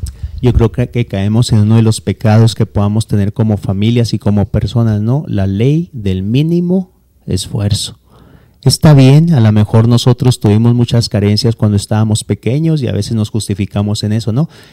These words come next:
Yo le voy a dar a mis hijos lo que yo no tuve y déjenmelo, lo estoy haciendo porque yo no lo tuve.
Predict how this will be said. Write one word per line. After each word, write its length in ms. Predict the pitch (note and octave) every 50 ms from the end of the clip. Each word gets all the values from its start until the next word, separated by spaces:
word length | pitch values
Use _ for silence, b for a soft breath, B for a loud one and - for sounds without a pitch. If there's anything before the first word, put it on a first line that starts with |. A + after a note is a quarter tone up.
| B B
Yo 220 | B2 C3+ C#3+ F3
le 160 | G3 F#3+ F#3+
voy 260 | F3 D#3+ D#3+ E3 E3+ F3
a 60 | E3
dar 180 | D#3+ D#3 D#3+
a 60 | E3 D#3+
mis 200 | C#3+ A#2 - -
hijos 240 | C3 - - D#3+
lo 140 | D3 C#3+ C3
que 240 | - - D3 C3+ B2
yo 160 | B2+ C3+ D#3
no 160 | E3+ F3 F3
tuve 360 | - - D3+ D3+ D3 C3+ B2+ B2
y 120 | C3+ C#3
déjenmelo, 680 | C3 F3+ D4+ - G3+ F3+ D#3+ C3+ B2+ A2 G2 F2+ F2+ F#2
lo 80 | G2+
estoy 240 | G#2 - - G3 G#3
haciendo 320 | G#3+ G3 G3+ G3 G3 G#3
porque 280 | G3 - D#3 - - B2
yo 160 | C#3 E3+ F#3
no 100 | F#3+ F#3+
lo 140 | F#3 F#3 F3+
tuve. 400 | - F3 G3 G#3 G#3 G#3 G#3+ -